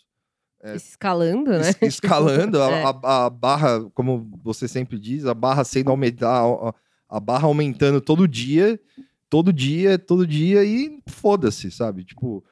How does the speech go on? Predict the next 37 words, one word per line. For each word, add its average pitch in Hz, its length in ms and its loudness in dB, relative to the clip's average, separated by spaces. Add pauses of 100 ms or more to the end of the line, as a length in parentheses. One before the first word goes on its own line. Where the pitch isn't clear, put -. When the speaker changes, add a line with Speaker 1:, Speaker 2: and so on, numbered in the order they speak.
(240)
Speaker 1:
o 131 120 -8
último 220 340 -2
grande, 143 1000 0
é, 95 840 -8 (440)
movimento, 101 1200 -12
assim, 104 260 -18
que, 95 340 -20
que 107 120 -12
a - 20 -6
gente 113 340 -12
viu 98 540 0 (720)
foi, 123 680 -2
acho 123 140 -6
que - 80 -4
o 135 40 0
movimento 127 520 -2
da 135 100 0
educação, 135 720 0
quando 104 320 -8
teve, 104 300 -8 (120)
quando 104 220 -6
tiveram 107 360 -4
os 101 120 -10
cortes 98 640 -4
e 90 60 -20
tal. 110 180 -6
Speaker 2:
Ah, 190 240 0
sim. 175 300 -8 (160)
Speaker 1:
Que 101 140 -16
foi 110 200 -10
uma 117 180 -10
galera 123 480 0
pra 147 180 0
rua 139 440 4
e 110 40 -2
tal, 147 320 -2
mas, 208 400 -12